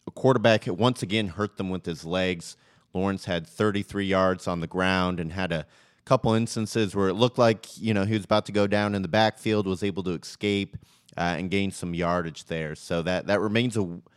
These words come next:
a weakness on this defense is accounting for mobile quarterbacks, but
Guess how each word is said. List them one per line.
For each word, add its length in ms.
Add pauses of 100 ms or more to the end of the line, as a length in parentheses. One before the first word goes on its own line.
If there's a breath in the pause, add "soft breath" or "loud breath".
(320 soft breath)
a 80
weakness 580
on 160
this 200
defense 500
is 100
accounting 420
for 200
mobile 340
quarterbacks, 680
but 260